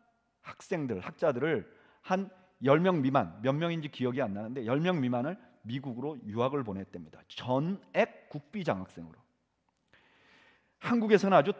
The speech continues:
탁월한 사람들을 보냈는데 막상 미국에 오니까 뭐 영어로 해야 되고 그분들이 아무리 똑똑해도 이제 힘든 거죠. 그래서 마-,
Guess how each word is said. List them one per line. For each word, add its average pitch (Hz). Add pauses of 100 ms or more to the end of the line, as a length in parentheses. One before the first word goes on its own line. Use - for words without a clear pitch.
탁월한 226
사람들을 147
보냈는데 101
막상 156
미국에 131
오니까 95 (460)
뭐 113
영어로 139
해야 156
되고 95
그분들이 147
아무리 147
똑똑해도 131 (280)
이제 131 (260)
힘든 202
거죠. 110 (840)
그래서 180
마-, 135